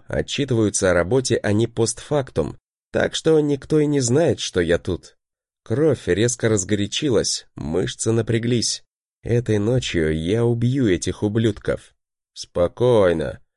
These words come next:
Что за дерьмо, Декс? Меньше агрессии. Спокойно, малыш, спокойно. Бить нужно в самый неожиданный и благоприятный момент.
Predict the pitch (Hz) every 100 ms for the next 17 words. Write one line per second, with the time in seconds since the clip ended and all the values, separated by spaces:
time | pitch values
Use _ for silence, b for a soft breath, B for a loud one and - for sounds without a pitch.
0 | _ - 156 139 147 151 151 147 98 104
1 | 123 - - - _ _ _ - - 175
2 | 104 - 131 165 165 104 - 67 - _
3 | _ _ - - 107 196 185 160 156 151
4 | 143 139 131 - _ - - 104 - 135
5 | 143 139 135 123 123 _ _ _ - 107
6 | 160 151 113 120 110 107 - 135 131 123
7 | 113 110 98 143 127 87 78 76 - -
8 | 143 139 143 143 156 156 117 87 92 110
9 | 117 82 -